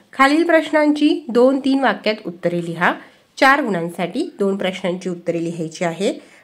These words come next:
प्रश्न पहिला, कविताकडून तुम्ही कोणती प्रेरणा घ्याल? उत्तर, जिद्द, अथक मेहनत आणि परिश्रम करण्याची तयारी असेल तर आपण कोणतेही ध्येय गाठू शकतो,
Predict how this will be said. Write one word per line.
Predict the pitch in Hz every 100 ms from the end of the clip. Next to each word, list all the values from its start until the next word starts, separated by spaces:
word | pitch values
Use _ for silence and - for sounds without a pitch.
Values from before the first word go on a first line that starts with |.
| -
प्रश्न | 190 180 170
पहिला, | 165 185 214 226 254 - _ -
कविताकडून | 262 285 330 339 330 330 311
तुम्ही | 220 202
कोणती | - 240 226 220 269
प्रेरणा | 285 196 165 160
घ्याल? | 160 170 180 - - _ _ _
उत्तर, | - - - 170 202 - _ - 208
जिद्द, | 294 208 294 311 - -
अथक | 226 226 320 339
मेहनत | 269 208 202 160 -
आणि | 175 226
परिश्रम | 226 196 226 320 349
करण्याची | 339 240 247 247 254
तयारी | 233 156 151 160
असेल | 160 165 175 - - _ 311
तर | 320
आपण | 294 320
कोणतेही | 320 247 214 226 254
ध्येय | 294 233 226 226
गाठू | 202 175 202
शकतो, | 196 254 254 170 202